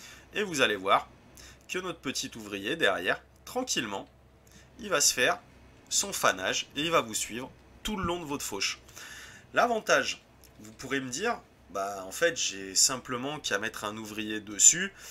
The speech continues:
et, euh, bah, du coup il va me faire le travail comme n'importe quel ouvrier. Je suis totalement d'accord avec vous, sur des maps où les champs sont relativement carrés, où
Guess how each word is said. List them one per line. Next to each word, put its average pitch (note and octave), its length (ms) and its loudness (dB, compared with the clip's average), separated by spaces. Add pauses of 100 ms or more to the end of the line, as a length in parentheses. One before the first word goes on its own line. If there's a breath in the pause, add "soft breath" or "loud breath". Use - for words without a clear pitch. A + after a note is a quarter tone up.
(260 loud breath)
et, A#2 120 -6
euh, F#2+ 640 0
bah, F2+ 140 -8
du F#2 140 -10
coup D#3 160 -8
il A#2+ 60 -4
va G2 100 -2
me F#2 60 -12
faire B2+ 240 0
le G2+ 180 -4
travail A2+ 380 -2
comme G#2 160 -10
n'importe A#2 320 -6
quel C#3 100 -2
ouvrier. A2 360 -2 (300)
Je - 100 -4
suis A2+ 140 -4
totalement F#3 460 0
d'accord C#3 340 0
avec G#2 240 -4
vous, F3 200 -10 (520 loud breath)
sur - 380 2
des C#3 140 2
maps C3 280 4 (280)
où A#2+ 100 -8
les A#2 140 0
champs A#2+ 400 2 (140)
sont F#2+ 260 -6
relativement G2+ 760 -4 (140)
carrés, A2 480 2 (560)
où D3+ 320 -6